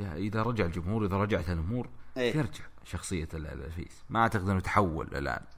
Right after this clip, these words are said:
Speaker 2: لا، حرام عليك، شو، شو كنا نقول يا أحمد؟ أنا أشوف إنه هيل،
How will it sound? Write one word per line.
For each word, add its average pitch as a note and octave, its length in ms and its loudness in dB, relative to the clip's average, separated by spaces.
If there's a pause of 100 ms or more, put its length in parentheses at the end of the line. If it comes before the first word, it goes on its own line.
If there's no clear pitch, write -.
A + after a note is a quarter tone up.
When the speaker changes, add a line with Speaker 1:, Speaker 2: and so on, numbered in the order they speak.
(920)
Speaker 2:
لا، A#2+ 80 -4
حرام A2 300 -6
عليك، G#2 240 -6
شو، - 160 -10
شو - 120 -12
كنا C#3 220 -2
نقول B2+ 340 -2
يا A2+ 260 0
أحمد؟ F2+ 400 -8
أنا F2 360 2
أشوف C3 240 -4
إنه C3+ 120 0
هيل، C3 380 -2